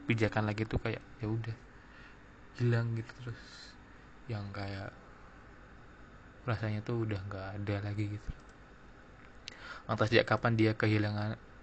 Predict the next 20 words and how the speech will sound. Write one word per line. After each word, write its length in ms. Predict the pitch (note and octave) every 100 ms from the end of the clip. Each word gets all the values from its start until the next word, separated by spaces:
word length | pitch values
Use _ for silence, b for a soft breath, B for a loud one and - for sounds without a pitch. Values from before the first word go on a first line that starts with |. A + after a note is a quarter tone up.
| - - - - - A#2
hal 160 | A2
tersebut, 400 | A2 - A2+ A2+
tapi 240 | A2 A2 A2
semenjak 320 | A2+ G#2+ -
semalam 400 | A2+ G#2 A2 A2+ A2+
aku 80 | A2
mulai 160 | G#2 G#2+
tersadar 400 | - - G#2 G#2+
dan 160 | G#2+
meng-, 320 | G#2 G#2 G#2 G#2+ - - B B B B - A2+
menengoklah 480 | G#2+ A2+ - A2 - -
aku 240 | A#2+ A2
dalam 240 | A2+ A2 G#2
perasaan 480 | A2 G#2+ A2 A2 A2+
dan 160 | G#2+
dia 160 | G#2+ G#2+
sudah 240 | A#2+ A2
hilang. 320 | A2 A2 G#2+ - - - - - B B B B - - - - - - - - -
Perasaan 320 | A2+ - A2+
itu, 320 | A2+ - A#2+